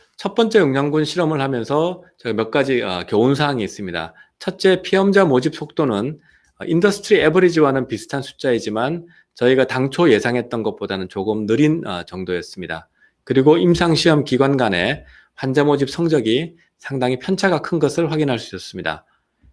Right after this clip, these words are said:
그리고 질환 중증도 측면에서 환자들을 모집을 할 때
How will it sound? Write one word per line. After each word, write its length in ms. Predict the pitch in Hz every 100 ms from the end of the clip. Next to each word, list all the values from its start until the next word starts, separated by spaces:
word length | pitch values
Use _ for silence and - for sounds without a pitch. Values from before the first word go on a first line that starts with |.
| _
그리고 320 | - 131 131
질환 560 | - 151 165 185 180 - -
중증도 600 | 123 123 - 185 185 -
측면에서 760 | 175 151 123 139 143 117 - _ _ _
환자들을 480 | 139 139 143 143 131
모집을 400 | 123 156 170 131
할 200 | 92 -
때 340 | 135 165 170